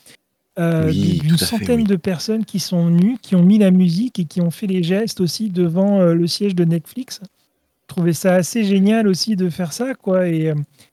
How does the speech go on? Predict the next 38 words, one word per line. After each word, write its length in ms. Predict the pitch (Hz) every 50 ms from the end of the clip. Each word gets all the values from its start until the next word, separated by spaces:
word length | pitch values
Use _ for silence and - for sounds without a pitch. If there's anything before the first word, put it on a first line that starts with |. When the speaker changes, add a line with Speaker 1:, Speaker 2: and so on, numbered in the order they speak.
| _ -
Speaker 1:
d'essayer 400 | 170 185 175 - 202 185 190 220
par 220 | 208 - 185 147
tous 120 | - - 226
les 120 | 214 208
moyens 320 | 190 190 185 185 202 226
de 40 | 226
faire 180 | - - 180 170
un 100 | 175 175
peu 140 | - 196 180
de 60 | 170
bruit 360 | 160 165 180 196 220 247 254
et 60 | 220 175
de 120 | 156 170
prouver 460 | 160 - - - 190 175 170 214 226
que, 500 | - - 196 175 170 165 160 160 160 151 151 - _ _ _ _ _ _ _
ben, 100 | _ 175
on 240 | 165 170 175 175 170
a 60 | 175
envie 280 | 170 170 170 170 196 254
d'avoir 280 | 226 175 135 175 170 170
une 100 | 180 165
saison 320 | - - 180 165 170 170
trois, 180 | 160 - 254 247
on 140 | 233 208
a 40 | 180
envie 220 | 175 175 170 190 196
d'avoir 260 | 180 170 156 170 160
une 120 | 165 170
suite, 220 | 160 - - 285 -
parce 180 | - 180 160 -
que 180 | - - 170 160 - _ - - _ _
cette 220 | _ - - 185 151
série, 320 | - - 185 180 220 254
elle 140 | 226 185 175
le 120 | 180 175
méritait 400 | 175 175 170 170 175 156 - 196
réellement, 440 | 185 170 175 175 175 175 180 240 277
quoi. 180 | - - -